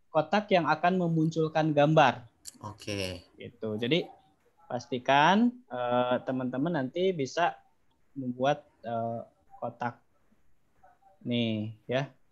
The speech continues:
Speaker 1: Jadi, kalau bisa sih di a-, di area mukanya ini kita fullin aja, Mas Bre.
Speaker 2: Hmm,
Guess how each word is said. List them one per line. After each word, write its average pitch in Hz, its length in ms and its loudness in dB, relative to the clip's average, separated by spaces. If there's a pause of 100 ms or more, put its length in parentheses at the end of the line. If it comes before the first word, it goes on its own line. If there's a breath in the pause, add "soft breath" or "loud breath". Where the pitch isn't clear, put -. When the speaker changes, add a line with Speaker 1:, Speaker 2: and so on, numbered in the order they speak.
(140)
Speaker 1:
Jadi, 151 420 -4
kalau 131 200 -2
bisa 139 200 -2
sih 180 160 2
di 147 140 2
a-, 139 260 0
di 151 140 -4
area 135 260 2
mukanya 135 400 0
ini 180 80 0
kita 180 260 -6
fullin 143 320 -2
aja, 151 160 -4
Mas 139 160 -6
Bre. - 140 -18 (600)
Speaker 2:
Hmm, 104 340 -8